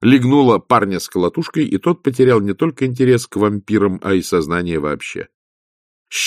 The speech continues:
На сей раз Агнесса выплюнула уже не лимон, а фигу. "Можете втемяшить в свои тупые головы, что я не вампирша.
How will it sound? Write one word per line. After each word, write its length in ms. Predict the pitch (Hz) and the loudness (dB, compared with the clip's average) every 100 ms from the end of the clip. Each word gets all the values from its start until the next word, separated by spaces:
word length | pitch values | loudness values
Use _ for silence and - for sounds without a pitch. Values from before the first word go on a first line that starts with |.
| - - 196 214 - - 226 226 214 233 285 208 175 127 - _ _ _ | -6 -6 -4 -4 -4 -2 0 0 0 2 4 2 -2 -4 -6 _ _ _
На 100 | 98 | -4
сей 160 | - 190 | 2 2
раз 200 | 165 135 | 2 0
Агнесса 420 | 120 135 - 107 | -2 -2 0 0
выплюнула 500 | 104 123 113 101 104 | 0 0 -2 0 0
уже 300 | - 90 107 | 0 0 -2
не 160 | 90 90 | 0 0
лимон, 320 | 90 120 120 | 0 -2 -4
а 160 | 95 - | -6 -6
фигу. 460 | - 98 76 64 - _ _ _ _ _ - | -8 -10 -8 -10 -14 _ _ _ _ _ 2
"Можете 420 | 196 185 190 196 | 4 4 2 0
втемяшить 800 | - - 185 180 143 - 113 - | -2 -4 0 2 0 0 -6 -6
в 100 | - | -6
свои 240 | 170 147 | 2 2
тупые 380 | 123 180 160 135 | 2 0 4 4
головы, 340 | 120 196 220 | 6 6 6
что 140 | 202 220 | 4 4
я 140 | 226 | 4
не 100 | 247 | 4
вампирша. 540 | 269 285 - - - | 2 0 -4 -6 -10